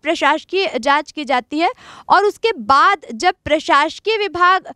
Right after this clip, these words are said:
अ, इनको अन-, इनके अनुमान को, आय और व्यय के अनुमान को पूरी तरीके से, अ, चेक कर लेता है, जांच लेता है, तो ये सारे जो अनुमान हैं उनको ये केंद्रीय कार्यालय को भेज देता है। अगला जो स्टेप होता है विभागीय जांच के बाद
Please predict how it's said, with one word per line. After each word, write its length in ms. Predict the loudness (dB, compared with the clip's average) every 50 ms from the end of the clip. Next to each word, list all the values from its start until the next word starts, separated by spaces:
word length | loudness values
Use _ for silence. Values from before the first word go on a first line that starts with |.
| _ -20 -20 -20 -12 -4
अ, 280 | 0 2 2 4 2 2 0 -4
इनको 380 | -8 -12 -10 -6 -2 2 2
अन-, 320 | 2 2 0 -2 -2 -4 -6
इनके 280 | -10 -10 -6 -2 0
अनुमान 500 | 0 0 0 0 0 2 2 2 2 0
को, 120 | -2 -2 0
आय 340 | 2 2 2 2 2 0
और 220 | 0 -2 -2 -2 -2
व्यय 200 | -4 -4 -4 -4
के 120 | -4 -4
अनुमान 400 | -6 -6 -4 -2 -2 -2 -2 -4
को 120 | -6 -8 -8
पूरी 420 | -8 -6 -4 -2 0 0 0 0
तरीके 440 | 0 0 0 0 -2 -4 -4 -6 -4
से, 240 | 0 0 0 0 0 -4 -10 -16 -10 -6
अ, 120 | -4 -4 -4
चेक 340 | -4 -2 0 0 0 0 0 -2
कर 140 | -2 -2 -2
लेता 300 | -2 -4 -4 -2 -2 -2
है, 200 | 0 -2 -2 -2
जांच 380 | 0 2 2 2 2 0 -2
लेता 260 | -6 -8 -6 -4 -4 -2
है, 140 | -2 -2
तो 140 | -2 -2 -4
ये 280 | -4 -4 -4 -4 -4 -4
सारे 640 | -4 -2 0 2 4 4 4 2 0 -2 -4 -4 -6
जो 160 | -6 -4 -4
अनुमान 460 | -4 -2 -4 -2 0 0 0 0 0
हैं 80 | -2 -4
उनको 500 | -4 -6 -8 -10 -6 -2 0 0 0 0 -2 _ _ -20 -20 _ -10
ये 260 | -2 0 2 2 2
केंद्रीय 720 | 2 -2 _ _ 0 0 2 2 2 0 2 2 2 2
कार्यालय 560 | 2 0 0 0 2 2 0 0 -2 -2 -4 -6
को 200 | -4 -4 -6 -2
भेज 320 | 0 0 0 0 0 -2
देता 320 | -6 -8 -8 -4 -2 -2
है। 140 | -2 -2 -2 0
अगला 300 | 0 0 2 2 2 2
जो 140 | 2 -2 -6
स्टेप 380 | -6 -4 -2 0 0 0 -2
होता 220 | -4 -4 0 0 0
है 120 | 0 0
विभागीय 480 | -2 -4 -2 0 0 0 0 -2 -6 -4
जांच 300 | -2 0 0 0 -2 -6
के 140 | -8 -4 -2
बाद 220 | 0 0 0 0